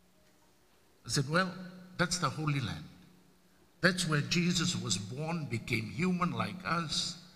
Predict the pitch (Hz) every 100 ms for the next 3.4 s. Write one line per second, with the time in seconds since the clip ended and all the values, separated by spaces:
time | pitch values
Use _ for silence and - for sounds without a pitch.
0 | - - - 131 127 120 180 - 147 -
1 | 135 139 165 - - - - - - -
2 | _ - 139 147 170 147 143 127 117 135
3 | 151 151 - -